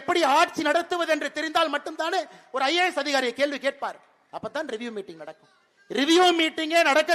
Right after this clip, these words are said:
தெரியாத ஒரு முதலமைச்சர், வெறும் பொம்மை முதலமைச்சராக இருந்து கொண்டு,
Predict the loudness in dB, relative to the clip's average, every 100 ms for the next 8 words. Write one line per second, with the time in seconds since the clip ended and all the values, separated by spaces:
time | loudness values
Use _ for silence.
0 | 2 2 4 4 2 0 -2 0 -2 2
1 | 2 2 -2 -20 _ _ _ _ _ 0
2 | 2 4 2 2 4 4 4 2 0 0
3 | -2 0 0 -2 -6 -6 -4 0